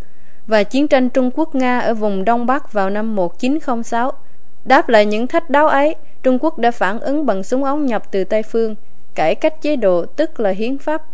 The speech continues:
năm Mậu Tuất một tám chín tám và Đại Thanh lập hiến, và cách mạng Tân Hợi một chín một một. Kết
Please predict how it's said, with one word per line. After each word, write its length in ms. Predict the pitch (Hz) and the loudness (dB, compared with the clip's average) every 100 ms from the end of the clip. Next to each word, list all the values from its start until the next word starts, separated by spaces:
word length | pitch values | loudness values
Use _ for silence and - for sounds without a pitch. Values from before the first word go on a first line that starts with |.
| - 247 | -4 -2
năm 240 | 247 220 | 0 0
Mậu 220 | 175 170 | 0 -2
Tuất 260 | 208 285 254 | 0 -2 0
một 300 | 214 185 - | -2 -2 -2
tám 300 | 214 254 294 | 0 0 -2
chín 300 | - 254 294 | 0 0 0
tám 300 | 262 247 277 - - - | 0 0 -2 -2 -4 0
và 180 | 208 190 | 2 4
Đại 220 | 185 185 | 4 4
Thanh 280 | 247 233 208 | 2 0 0
lập 120 | 190 | -2
hiến, 260 | - 226 277 - - - | -2 -2 -2 -4 -4 2
và 140 | 208 | 2
cách 220 | 202 311 | 4 2
mạng 260 | 254 196 190 | 2 0 0
Tân 220 | 247 247 | 0 0
Hợi 340 | 233 185 180 147 | 0 0 0 0
một 340 | 208 190 - | 0 0 -2
chín 380 | 247 285 320 240 | 0 0 0 -2
một 240 | 190 - | -2 -2
một. 240 | 196 185 - - - - - | -2 -2 -2 -4 -4 -4 2
Kết 140 | 320 | 2